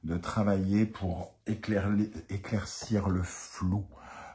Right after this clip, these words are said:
euh, pour soigner quelque chose. Pour soigner le flou, pour vous transformer en profondeur par rapport à votre, euh, utopie, euh, par rapport à vos rêves, par rapport à, à ce que vous imaginez qui n'est pas forcément réalité.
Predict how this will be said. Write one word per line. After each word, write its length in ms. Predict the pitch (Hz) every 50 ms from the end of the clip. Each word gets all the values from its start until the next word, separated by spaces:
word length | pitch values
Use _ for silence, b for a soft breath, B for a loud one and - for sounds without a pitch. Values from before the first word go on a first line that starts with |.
| B
euh, 200 | - 82 85 85
pour 300 | 78 - - 104 - 85
soigner 720 | - - - - - - 107 104 110 110 110 110 107 110 110
quelque 340 | 107 - 101 85 76 80 80
chose. 760 | 76 - - 82 76 69 67 65 69 - - - - - - - _ _ _ _ _ - _ _ _ B B B B B B B B B B B
Pour 160 | - - -
soigner 500 | - - - - 107 110 117 123 143 147
le 140 | 120 95 87
flou, 440 | 85 - - - 80 78 80 85 95 98
pour 200 | - - - 87
vous 120 | 80 92
transformer 760 | 95 - - - 120 117 - - 113 104 101 98 104 110 110
en 140 | 104 98 92 - - - -
profondeur 760 | - - - - 120 117 - 110 98 87 82 90 98 113 120 117
par 140 | - 110 90
rapport 400 | 92 82 80 - 107 110 113 104
à 80 | 90
votre, 400 | 82 73 87 92 92 - - - -
euh, 220 | - 60 60 - b b b b b b b b _ _ _ _ -
utopie, 800 | 113 143 135 - - 156 127 - - - 87 87 90 113 139 - B B B B B B B -
euh, 200 | 67 73 78 76
par 180 | - 110 92
rapport 320 | 101 98 95 113 110 107 104
à 100 | 98 95
vos 200 | 90 98 95 87
rêves, 420 | 82 85 80 80 90 107 107 - -
par 160 | - 98 90
rapport 460 | 87 82 85 - - 107 104 98 95 98
à, 300 | 95 90 87 87 90 B B B B B B B
à 140 | - 95 87
ce 80 | -
que 80 | - 107
vous 320 | 87 82 90 95 90 98
imaginez 640 | 104 110 107 104 101 98 101 101 98 101 104 104 101
qui 140 | - - 87
n'est 100 | 78 -
pas 160 | - 113 110
forcément 560 | - - 110 - - - 98 90 95 98 98
réalité. 680 | 87 110 98 92 90 87 87 87 - - - - - -